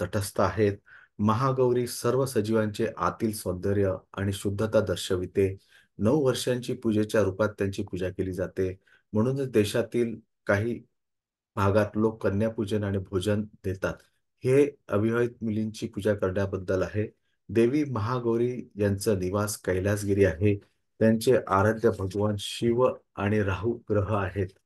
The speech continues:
ज्यामध्ये ज्यां-, त्यांचा उजवा हात वरद मुद्रामध्ये आहे. त्यांच्या खालच्या हातात त्रिशूल आहे. डावा बाहू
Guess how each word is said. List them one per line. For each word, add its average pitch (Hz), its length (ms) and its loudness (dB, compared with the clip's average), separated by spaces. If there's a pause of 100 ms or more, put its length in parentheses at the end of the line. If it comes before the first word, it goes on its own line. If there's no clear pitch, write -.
(540)
ज्यामध्ये 131 520 0 (340)
ज्यां-, 107 220 4
त्यांचा 110 360 0
उजवा 110 360 -2
हात 127 260 -8
वरद 110 440 4
मुद्रामध्ये 107 800 -2
आहे. 98 240 -2 (500)
त्यांच्या 113 300 0
खालच्या 110 360 0
हातात 117 280 -6
त्रिशूल 104 440 0
आहे. 104 300 2 (340)
डावा 104 340 4
बाहू 113 360 -2